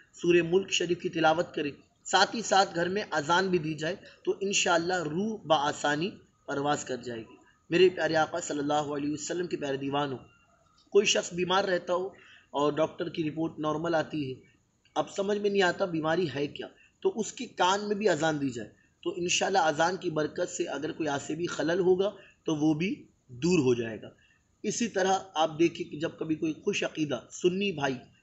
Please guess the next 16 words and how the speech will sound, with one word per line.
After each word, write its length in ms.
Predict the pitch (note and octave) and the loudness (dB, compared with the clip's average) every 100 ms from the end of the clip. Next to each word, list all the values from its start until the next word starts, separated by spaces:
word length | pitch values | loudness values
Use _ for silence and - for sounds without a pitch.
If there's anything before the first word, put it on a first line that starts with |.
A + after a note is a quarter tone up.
| _ D3+ | _ -4
या 100 | D#3+ | -2
बहन 320 | D3+ F3 F3 | 0 -2 -2
दुनिया 260 | D#3+ E3 F3 | -4 -2 -4
से 140 | - | -4
इंतकाल 420 | D3+ B2+ - D3+ C#3+ | -6 -6 0 0 0
कर 180 | C3 | -4
जाए, 200 | A2+ A2+ - _ _ - | -4 -10 -14 _ _ -4
तो 60 | - | -2
उनकी 380 | G3 G3 A3+ - G#3+ | -2 -2 -4 -2 2
कब्र 260 | G3 G#3+ | 4 4
पर 200 | - G3 | 2 0
भी 120 | G3 G#3 | 0 0
अजान 320 | D3+ E3 D#3 | 2 0 -2
दी 80 | C#3 | -4
जाती 300 | A#2+ - - | -6 -10 -18
है। 120 | - | -20